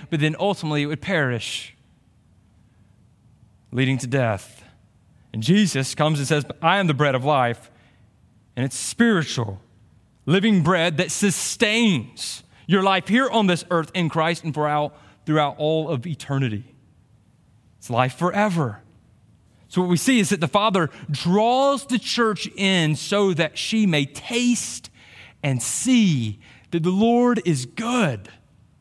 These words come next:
And it does not only awaken her to the reality of spiritual things, but he imparts to her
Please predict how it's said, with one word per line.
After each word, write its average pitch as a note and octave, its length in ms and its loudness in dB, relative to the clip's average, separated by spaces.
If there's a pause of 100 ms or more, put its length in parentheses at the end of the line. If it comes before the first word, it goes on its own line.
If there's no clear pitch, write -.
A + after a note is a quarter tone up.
(220)
And G3 100 4
it G#3+ 80 4
does B3 320 0 (240)
not B3+ 220 4
only A3+ 440 2
awaken F3+ 1080 2 (880)
her E3 300 2
to F#3 120 -2
the E3+ 120 2
reality G3+ 640 2
of E3+ 80 0
spiritual F#3+ 460 0
things, G3+ 500 0 (320)
but G#3 220 2
he A#3 420 2 (160)
imparts A3+ 840 0
to F#3+ 200 -2
her D#3+ 460 -2